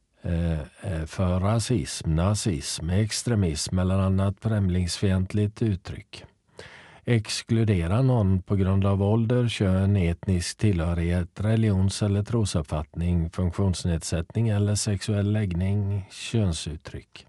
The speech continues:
Nyttjar alkohol, narkotika eller dopningspreparat i sin verksamhet. Bidragsbestämmelser fastställda av kommunfullmäktige tjugohundratjugo noll två tjugo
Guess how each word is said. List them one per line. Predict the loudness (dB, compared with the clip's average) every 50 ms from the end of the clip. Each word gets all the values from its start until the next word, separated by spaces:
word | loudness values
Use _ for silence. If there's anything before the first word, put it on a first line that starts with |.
| _ _ _ _ _ -20 -20 -20 -20 -20 -20 -20 -20 -20 -10 -2
Nyttjar | 2 4 4 4 4 2 0 0 2 2
alkohol, | 2 2 0 0 -2 -4 -2 -2 0 0 2
narkotika | 2 2 2 0 0 0 2 0 0 2 0 -2 0 0 0 0
eller | 2 2 2 2 2 0
dopningspreparat | 0 2 0 0 0 -2 0 0 0 0 0 -4 -4 -2 -2 -2 -2 -2 -2 0 0 0 -2 -2 -2 -2
i | -2 -2
sin | -2 -2 -2 0 0
verksamhet. | 2 0 0 -2 -4 -8 -10 -10 -12 -18 -20 -20 -20 -20 -20 _ _ _ _ _ _ _ -20 -20 -20 -20 -20 -20 -20 -20 -20 -20 -20 -20 _ _ 2
Bidragsbestämmelser | 2 4 4 6 4 4 4 2 0 -4 -10 _ _ 0 0 0 2 2 0 2 2 2 2 0 0 0 2 2 2 2
fastställda | 0 0 -2 -2 -2 -2 -2 -2 -2 -2 -2 0 0
av | 0 0 0 -2
kommunfullmäktige | -4 -2 0 2 2 2 2 0 -2 -2 0 0 0 0 0 -2 -2 -2 0 0 0
tjugohundratjugo | 0 0 0 0 2 2 2 2 2 0 0 -2 0 0 0 0 0 0
noll | 0 0 2 2 2 2 2 0 -2
två | -4 -8 -4 -2 -2 -2 -2 -2
tjugo | -4 -2 -2 -2 -2 -4 -6 -8 -10 -10 -10 -14 -16